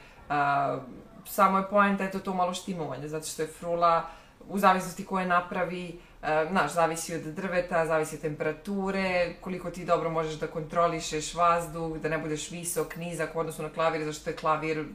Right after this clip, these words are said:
perfektno štimovan. I onda, znaš, tu sad malo možda do-, može doći do nekih poteškoća, ali u principu,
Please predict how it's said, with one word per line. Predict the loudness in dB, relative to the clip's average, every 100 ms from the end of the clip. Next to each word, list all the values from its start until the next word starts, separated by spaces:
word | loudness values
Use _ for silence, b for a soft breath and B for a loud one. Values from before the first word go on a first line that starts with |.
| -8
perfektno | -4 -4 -4 -8
štimovan. | -8 -6 -6 -6 -10 B B B B
I | -2
onda, | -2 -2 -4 -2 -4 -6 -10 -16 -16 -6
znaš, | -6 -6 -16 -10
tu | -8
sad | -4 -2
malo | 0 0
možda | -2 -4
do-, | -2 -4
može | -2 -4 -2
doći | -4
do | -4
nekih | -10 -10
poteškoća, | -12 -12 -8 -8 -8 -8
ali | -8 -6
u | -8
principu, | -8 -8 -8 -8 -6 -4